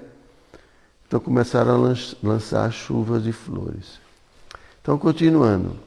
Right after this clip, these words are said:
Na tentativa de obter néctar, os, os semideuses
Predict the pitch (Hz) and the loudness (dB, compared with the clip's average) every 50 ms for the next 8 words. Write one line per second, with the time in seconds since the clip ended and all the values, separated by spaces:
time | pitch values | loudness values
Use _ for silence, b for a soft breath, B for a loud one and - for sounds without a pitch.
0 | - _ _ _ _ _ _ _ _ _ - b b b b b b b b b | -20 _ _ _ _ _ _ _ _ _ -20 b b b b b b b b b
1 | b b b b - 156 143 - 220 214 - 196 180 - - 190 170 175 165 165 | b b b b 2 2 6 6 4 6 6 4 4 6 6 6 6 8 6 4
2 | 147 131 139 131 127 127 131 - - 131 110 101 104 104 113 117 117 113 110 - | 6 6 6 6 6 4 0 -2 0 0 0 2 2 2 4 4 4 2 0 -4
3 | - - - 101 92 - - - - _ _ _ - _ _ _ _ _ _ _ | -10 -8 -6 -6 -6 -6 -8 -14 -20 _ _ _ -20 _ _ _ _ _ _ _
4 | _ _ _ - 151 151 143 - - - 160 147 160 165 156 - - 170 151 131 | _ _ _ -2 -2 -2 -2 -2 -8 -2 0 2 2 2 0 2 2 4 4 4
5 | 117 101 104 113 120 120 117 110 98 92 95 92 90 - - - | 2 2 4 6 6 6 6 4 2 0 -2 -6 -6 -8 -12 -18